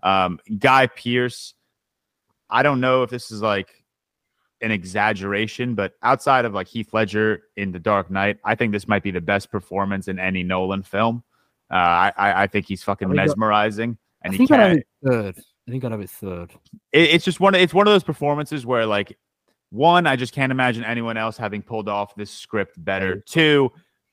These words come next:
Speaker 1: I just can't imagine this movie would have been received as well as his, as it has been if there was someone else in this role who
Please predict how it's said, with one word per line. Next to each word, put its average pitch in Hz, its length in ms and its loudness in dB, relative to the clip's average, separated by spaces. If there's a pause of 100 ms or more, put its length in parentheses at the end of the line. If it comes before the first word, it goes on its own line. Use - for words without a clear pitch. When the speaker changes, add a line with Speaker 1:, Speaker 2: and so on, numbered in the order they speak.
(120)
Speaker 1:
I 127 160 2
just 120 360 -8 (200)
can't 143 220 0
imagine 127 380 -2
this 113 140 -8
movie 110 360 -4
would 104 160 -4
have 98 100 -6
been 101 160 -6
received 101 460 -10
as 90 180 -6
well 92 240 0
as 90 80 -6
his, 92 220 -8 (100)
as 90 300 -4
it 85 100 -10
has 101 320 -2
been 107 340 -4
if - 320 -8
there 95 140 -2
was 87 180 -8
someone 98 300 -2
else 92 260 -2
in 95 120 -6
this 92 200 -10
role 95 320 0
who 87 240 -10